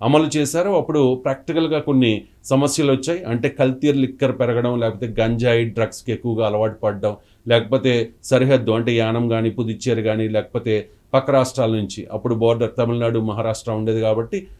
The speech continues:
అక్కడ నుంచి విచ్చలవిడిగా సరిహద్దులు దాటుకుని కల్తీ మద్యం ఆంధ్రప్రదేశ్లో, ఉమ్మడి ఆంధ్రప్రదేశ్లోకి వచ్చేసి చాలామంది మరణించారు కాబట్టి అటువంటి ఇబ్బంది ఉండకుండా,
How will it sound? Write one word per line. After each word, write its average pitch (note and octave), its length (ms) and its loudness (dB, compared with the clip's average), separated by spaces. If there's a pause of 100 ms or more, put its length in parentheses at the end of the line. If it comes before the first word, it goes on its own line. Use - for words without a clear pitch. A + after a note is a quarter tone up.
అక్కడ A#2 200 0
నుంచి C3+ 240 2
విచ్చలవిడిగా C3 720 0
సరిహద్దులు A#2+ 500 -2
దాటుకుని A2 640 -2 (260)
కల్తీ A#2 240 2
మద్యం A#2 380 2
ఆంధ్రప్రదేశ్లో, A2 680 -4
ఉమ్మడి A#2+ 200 0
ఆంధ్రప్రదేశ్లోకి A2 680 -2
వచ్చేసి A2 400 -6
చాలామంది A2+ 580 0 (420)
మరణించారు C3+ 640 2
కాబట్టి A2+ 420 0
అటువంటి A#2 380 -2
ఇబ్బంది A2+ 360 -2
ఉండకుండా, A#2 600 -2